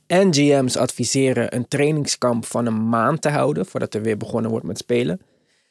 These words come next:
En Brian Windhorst zei het nog wat gedetailleerder. Hij sprak over een elf dagen durende periode voor individuele workouts, met die social distancing maatregelen in oogschouw genomen, en een veertien <laughs> dagen trainingkamp voor teams.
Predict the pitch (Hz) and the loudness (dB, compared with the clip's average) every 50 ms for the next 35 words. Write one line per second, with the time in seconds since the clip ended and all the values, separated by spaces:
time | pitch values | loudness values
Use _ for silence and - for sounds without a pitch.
0 | _ _ _ _ - 131 131 131 123 127 139 139 139 135 139 143 156 165 156 147 | _ _ _ _ -4 -2 -2 0 2 2 4 4 4 4 4 4 4 4 4 2
1 | 131 123 - - 127 123 131 131 143 151 139 139 139 131 - - 135 117 135 131 | 2 2 4 4 4 4 4 4 2 2 4 4 2 2 2 0 0 2 2 2
2 | 131 - 135 127 123 135 151 160 147 113 110 101 135 151 - _ _ _ - - | 2 2 2 2 4 6 6 6 4 4 2 0 0 -2 -6 _ _ _ -6 -2
3 | 98 117 - - - 131 127 - 123 123 123 117 - 101 113 120 - _ - - | -2 -2 0 2 2 0 2 2 2 2 2 2 2 0 0 0 -2 _ -2 0
4 | 143 151 156 139 120 - 123 117 120 120 - 127 110 110 127 127 120 113 117 113 | 2 2 2 2 2 2 2 2 2 2 0 -2 -2 0 0 0 2 2 2 0
5 | 110 - - 127 117 110 113 117 113 110 110 104 - - - - - - 139 123 | 0 0 0 0 0 2 2 4 4 4 4 2 0 -2 -2 -4 -4 -2 -2 -2
6 | 117 120 117 - - 107 110 107 110 117 127 143 160 156 175 180 180 180 180 175 | -2 -2 -2 -2 -4 -4 -2 0 2 4 4 4 4 4 4 4 2 2 2 2
7 | 202 277 - - - - - _ _ _ _ _ - - 113 110 101 - - - | 2 0 -2 -2 -6 -6 -8 _ _ _ _ _ -6 -2 0 0 -2 -2 -8 -6
8 | - 120 117 107 107 - 120 113 110 - - 110 104 101 120 120 - - 117 110 | -2 0 0 0 0 2 2 2 2 2 0 -2 -2 0 0 -2 0 -2 -2 -4
9 | - 113 110 107 107 110 110 110 117 110 110 110 104 - 113 110 110 107 107 - | -2 -2 -2 -2 0 0 -2 -2 -2 -2 -2 -2 -2 -4 -4 -4 -4 -4 -4 -2
10 | 85 120 135 - - - - 135 135 127 - 135 139 135 131 131 143 160 - - | -2 -2 -2 -2 -2 0 2 0 0 0 0 -2 0 0 0 0 0 -2 -4 -8
11 | - - - - - - - - 131 135 139 127 - - - - 190 214 226 226 | -16 -20 -20 -20 -20 -18 -8 -2 0 2 2 2 0 0 2 4 6 6 6 4
12 | 196 - 202 185 165 135 - - 160 156 156 - 151 - 143 139 139 143 143 131 | 4 2 2 2 4 2 2 2 2 2 2 0 0 2 2 4 4 4 2 0
13 | 120 - 131 123 120 117 - - 110 - - 123 131 170 247 - - - - | 0 2 2 2 2 0 0 -2 -4 -2 0 0 0 0 0 -2 -4 -8 -8